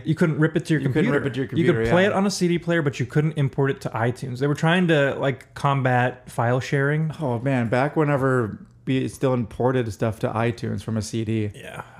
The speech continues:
Speaker 1: that's 'cause I,
Speaker 2: Crazy.
Speaker 1: I was, I had my
Speaker 2: <laughs> That was a while
Speaker 1: iPod
Speaker 2: ago, yeah.
Speaker 1: Nano probably at that point in time, and I wanted to put this, this album on my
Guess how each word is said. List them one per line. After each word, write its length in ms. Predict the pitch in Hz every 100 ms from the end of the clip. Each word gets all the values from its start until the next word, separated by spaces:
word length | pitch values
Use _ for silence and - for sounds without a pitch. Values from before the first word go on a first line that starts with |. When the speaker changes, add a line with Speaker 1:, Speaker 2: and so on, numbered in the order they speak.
| -
Speaker 1:
that's 240 | 156 -
'cause 200 | - 131
I, 40 | 127
Speaker 2:
Crazy. 320 | 107 120 107
Speaker 1:
I 120 | 139
was, 200 | 165 170
I 160 | - 151
had 200 | 165 160
my 400 | 156 147 143 143
Speaker 2:
<laughs> 20 |
That 180 | 127 131
was 80 | 139
a 20 | 131
while 220 | 135 131
Speaker 1:
iPod 80 | 123
Speaker 2:
ago, 200 | 117 117
yeah. 240 | 120 139
Speaker 1:
Nano 340 | 127 127 143 117
probably 280 | 123 113 113
at 60 |
that 180 | 123 123
point 160 | - 127
in 60 |
time, 280 | 127 120 120
and 80 | 123
I 40 | 123
wanted 200 | 123 120
to 80 |
put 180 | 110 147
this, 300 | 131 - - - -
this 240 | 127 - - - 139
album 320 | 190 294 151
on 280 | 123 123 123
my 260 | 120 117